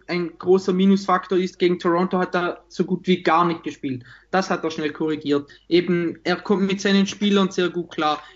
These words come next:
Es ist jetzt nicht so, dass Philadelphia entweder offensiv oder defensiv richtig, richtig schlecht ist. Also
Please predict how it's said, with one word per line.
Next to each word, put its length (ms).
Es 140
ist 140
jetzt 160
nicht 160
so, 100
dass 380
Philadelphia 920
entweder 440
offensiv 560
oder 160
defensiv 760
richtig, 380
richtig 320
schlecht 320
ist. 120
Also 280